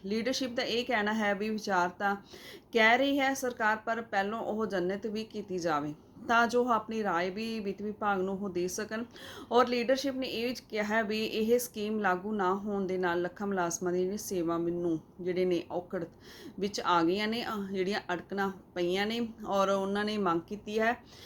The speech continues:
ਜਿਹੜੇ ਅੱਠ ਸਾਲ, ਚੌਵੀ ਤੇ ਬੱਤੀ ਸਾਲਾਂ ਤੇ ਚਾਰ ਤੇ ਨੌ ਤੇ ਚੌਦਾਂ ਸਾਲਾਂ ਬਾਅਦ ਜਿਹੜੀ ਪ੍ਰਮੋਸ਼ਨ ਦੇਣ ਦਾ, ਜਿਹੜਾ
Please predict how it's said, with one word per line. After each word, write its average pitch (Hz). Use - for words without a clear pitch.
ਜਿਹੜੇ 240
ਅੱਠ 220
ਸਾਲ, 233
ਚੌਵੀ 208
ਤੇ 214
ਬੱਤੀ 202
ਸਾਲਾਂ 190
ਤੇ 208
ਚਾਰ 185
ਤੇ 202
ਨੌ 175
ਤੇ 220
ਚੌਦਾਂ 190
ਸਾਲਾਂ 170
ਬਾਅਦ 165
ਜਿਹੜੀ 180
ਪ੍ਰਮੋਸ਼ਨ 170
ਦੇਣ 165
ਦਾ, 165
ਜਿਹੜਾ 165